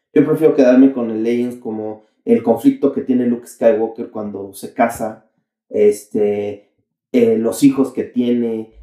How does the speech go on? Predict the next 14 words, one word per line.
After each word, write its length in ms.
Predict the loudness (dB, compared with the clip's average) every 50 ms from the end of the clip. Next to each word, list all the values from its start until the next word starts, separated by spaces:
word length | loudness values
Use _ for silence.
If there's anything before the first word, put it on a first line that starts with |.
| -16 _
el, 540 | -4 -2 -2 -2 -2 -4 -4 -4 -4 -2 2
la 180 | 2 2 2 0
cuestión 380 | -4 -6 -2 2 6 8 8
de, 300 | 8 8 6 4 2 -2
de 120 | -2 -2 0
Ben 200 | 4 4 4 4
Solo, 320 | 4 4 2 4 4 2
que 100 | 2 0
Ben 160 | -2 -2 -2
Solo 200 | -2 -4 -4 -4
sí 140 | -4 -4 -8
existe 400 | -10 -6 -4 -4 -4 -2 0 -2 -2
en 120 | -2 -4
Legends, 460 | -6 -8 -8 -8 -10 -12 -14 -16 _